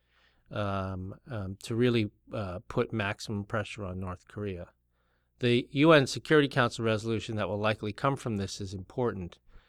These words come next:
but what is equally important is for G twenty countries or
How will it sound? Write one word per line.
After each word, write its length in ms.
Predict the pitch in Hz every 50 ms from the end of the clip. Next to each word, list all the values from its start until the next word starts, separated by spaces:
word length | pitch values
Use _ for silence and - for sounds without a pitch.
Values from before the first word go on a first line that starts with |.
| _ _
but 120 | - 120
what 140 | 120 147 156
is 140 | 139 127 -
equally 400 | 170 165 165 165 - 147 131 117
important 640 | 107 104 - - 113 107 101 101 98 107 104 -
is 480 | - 113 107 101 98 95 - - - - _ _ _ _ _ _ _
for 320 | _ - 117 110 107 101
G 240 | 98 - 131 123 120
twenty 300 | 120 - 135 120 113 110
countries 880 | 107 - 117 110 107 - - - 113 110 107 107 104 104 101 101 - -
or 340 | 98 95 90 90 87 90